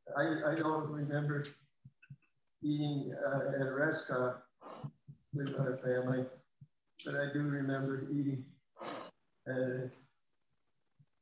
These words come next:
uh, home where they fix chicken dinners. People don't do that anymore.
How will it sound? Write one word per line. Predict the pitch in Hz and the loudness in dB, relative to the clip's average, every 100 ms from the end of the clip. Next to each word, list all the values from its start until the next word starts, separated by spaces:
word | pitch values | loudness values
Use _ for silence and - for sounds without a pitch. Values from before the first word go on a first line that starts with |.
| _ _ _ _ _ - - | _ _ _ _ _ -8 -4
uh, | 143 151 127 - _ - _ - - - - - - - - _ _ - | -2 -2 -4 -12 _ -20 _ -18 -18 -20 -18 -8 -6 -6 -10 _ _ 0
home | 156 143 139 135 - - - - _ _ 143 - - - _ | 4 4 2 -2 -4 -10 -12 -12 _ _ -14 -14 -20 -20 _
where | 139 143 143 | -4 0 0
they | - 147 | 0 -4
fix | 143 - 143 | -4 -6 -8
chicken | 147 135 135 | -6 -4 -2
dinners. | 135 143 131 131 - - 143 - - - _ - _ _ - - - | 0 0 0 -2 -6 -6 -8 -8 -10 -10 _ -20 _ _ -16 -8 -4
People | 135 135 | -4 -2
don't | 131 131 | -2 -2
do | 135 135 | -2 0
that | 123 117 | 0 0
anymore. | 117 117 120 117 | -2 0 0 -4